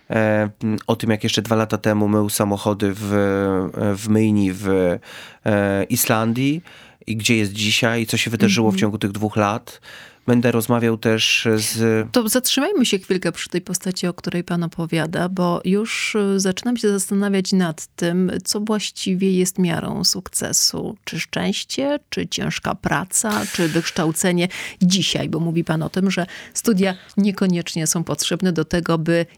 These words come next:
Speaker 2: jakiś sukces w życiu osiągnąć. No więc gdyby
Speaker 1: Ja,
Speaker 2: trzeba było
Speaker 1: jeżeli
Speaker 2: podać
Speaker 1: pyta-, ja,
Speaker 2: definicję,
Speaker 1: ja,
Speaker 2: przepis na sukces
Speaker 1: e,
Speaker 2: młodego
Speaker 1: wpadło
Speaker 2: człowieka
Speaker 1: wczoraj
Speaker 2: dziś.
Speaker 1: takie bardzo mądre zdanie, że, e, mówi się, że pieniądze dają szczęście,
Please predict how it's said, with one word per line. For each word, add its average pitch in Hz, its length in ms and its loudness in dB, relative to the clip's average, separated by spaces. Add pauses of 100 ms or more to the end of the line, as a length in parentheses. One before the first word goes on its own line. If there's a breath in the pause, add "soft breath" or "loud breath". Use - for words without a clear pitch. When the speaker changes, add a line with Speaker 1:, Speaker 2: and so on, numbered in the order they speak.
Speaker 2:
jakiś 196 540 0
sukces - 680 -2
w 156 80 -6
życiu 160 320 -4
osiągnąć. - 840 -4
No 170 100 0
więc 165 260 0
gdyby 180 220 4
Speaker 1:
Ja, 151 120 6
Speaker 2:
trzeba 185 280 2
było 147 100 6
Speaker 1:
jeżeli 180 200 6
Speaker 2:
podać 175 360 4
Speaker 1:
pyta-, 151 180 4
ja, 185 220 6
Speaker 2:
definicję, 185 420 4
Speaker 1:
ja, 175 40 0
Speaker 2:
przepis 247 500 2
na 202 140 2
sukces - 540 -2
Speaker 1:
e, 123 80 6
Speaker 2:
młodego 180 320 4
Speaker 1:
wpadło 185 80 2 (100)
Speaker 2:
człowieka 175 240 4
Speaker 1:
wczoraj 170 140 6
Speaker 2:
dziś. 160 120 2
Speaker 1:
takie 165 160 2
bardzo 165 300 0
mądre 143 640 2
zdanie, 117 560 0
że, 107 520 -2 (140)
e, 117 340 0 (440 loud breath)
mówi 170 260 2
się, - 220 2
że 139 300 0 (320)
pieniądze 143 540 2
dają 127 280 2
szczęście, - 640 -4